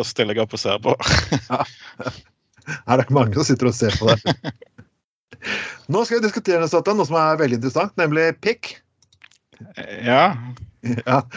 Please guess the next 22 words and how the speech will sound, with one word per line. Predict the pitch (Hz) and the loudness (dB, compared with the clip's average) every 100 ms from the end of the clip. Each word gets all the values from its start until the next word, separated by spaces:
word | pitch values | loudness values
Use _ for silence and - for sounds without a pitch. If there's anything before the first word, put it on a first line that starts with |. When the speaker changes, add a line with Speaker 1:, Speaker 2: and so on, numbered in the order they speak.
| 139 | -2
Speaker 2:
og | 139 | 2
hva | 131 | 2
jeg | 123 | 2
sa | 123 | 2
da, | 123 120 117 | 2 2 -2
eh, | 107 104 101 | -6 -6 -4
ja. | 120 120 - - - - - 190 - - | -4 -4 -10 -12 -6 -6 -4 -4 -4 0
<laughs> | 180 - - - - - 123 110 | 0 0 -4 -6 -8 -2 -2 0
Ja, | 135 - _ _ _ 107 104 | 0 -2 _ _ _ -16 -4
penis. | 110 135 185 - - - - - 123 127 - - - - | 0 2 2 0 -8 -10 -10 -12 -10 -10 -12 -16 -20 -2
Nei, | 160 185 | 0 2
nemlig | 190 160 175 139 | 2 4 2 4
Dagbladet | 170 117 107 170 180 | 2 0 0 0 2
slår | 131 123 | 0 2
seg | 143 139 - | 2 0 -2
på, | 151 135 131 135 123 - _ _ - | 0 4 4 4 2 -4 _ _ -16
de, | 101 - 127 - - - | -12 -6 -8 -8 -18 -8
vet | 131 - | -6 0
du | |
hva? | 151 170 - _ _ _ _ - | 2 0 -4 _ _ _ _ -2
Og | 139 - - - 123 147 | -2 -2 -12 -20 -4 -2
jeg, | 190 - | -2 -6